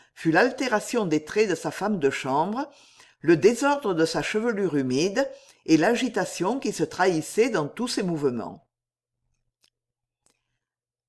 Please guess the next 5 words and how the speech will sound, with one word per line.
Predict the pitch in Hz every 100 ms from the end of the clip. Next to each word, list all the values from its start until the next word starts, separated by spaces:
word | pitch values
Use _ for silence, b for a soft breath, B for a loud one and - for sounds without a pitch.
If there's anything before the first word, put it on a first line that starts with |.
| _
Rassure-toi | - 349 320 330 269 269 269
donc, | 254 285 277
ma | 214 233
pauvre | - 247 214
enfant, » | 220 214 - 220 208 208